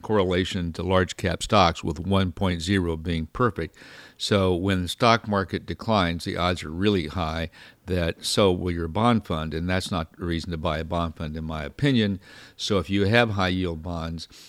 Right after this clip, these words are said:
then you really need to consider that, in my view, as part of your equity allocation. So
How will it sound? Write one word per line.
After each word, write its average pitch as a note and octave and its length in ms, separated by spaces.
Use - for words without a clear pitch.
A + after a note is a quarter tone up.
then F#2 240
you F#2+ 160
really G#2 200
need F#2+ 220
to E2+ 80
consider F2+ 440
that, E2+ 280
in E2+ 160
my F2 240
view, D#2+ 320
as F2+ 140
part F#2 320
of E2 120
your E2+ 240
equity E2 440
allocation. D#2+ 760
So A2 420